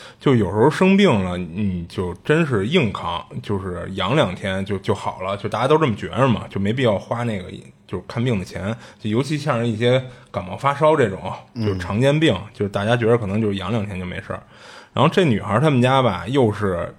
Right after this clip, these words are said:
Speaker 1: 典型的重男轻女。这女孩上面呢还有俩哥哥，就是他们家为了给这俩男孩啊攒钱娶媳妇儿，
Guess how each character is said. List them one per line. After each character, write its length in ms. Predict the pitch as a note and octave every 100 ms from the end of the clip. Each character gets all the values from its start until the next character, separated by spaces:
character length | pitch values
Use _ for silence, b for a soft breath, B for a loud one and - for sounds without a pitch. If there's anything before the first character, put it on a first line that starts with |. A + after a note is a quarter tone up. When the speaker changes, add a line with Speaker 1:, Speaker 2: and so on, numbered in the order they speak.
| -
Speaker 1:
典 300 | A2 E2+ D#2+
型 320 | - F#2 A#2+
的 160 | C3+ G2+
重 180 | A#2+ G#2+
男 140 | A2
轻 200 | B2+ C3+
女。 120 | A#2 - F2+ - B B B B
这 120 | -
女 140 | C#3+ G2+
孩 160 | G#2
上 240 | B2 F3 B2
面 180 | G2+ F#2
呢 160 | F2
还 140 | F#2 A2+
有 60 |
俩 160 | C3 -
哥 280 | B2+ C3+ A2
哥， 140 | E2+ - -
就 100 | A2+
是 80 |
他 120 | - D#3
们 100 | C3+
家 140 | D3
为 180 | D3+ B2+
了 100 | G2+
给 140 | G2
这 120 | F#2
俩 220 | B2 G2 F2+
男 240 | F#2 B2+
孩 140 | C3
啊 300 | F2+ F2 F2 -
攒 240 | F#2+ F#2
钱 320 | G2+ G2 B2
娶 220 | C3 -
媳 200 | F#2+ F2 G2
妇 40 |
儿， 220 | B2 F2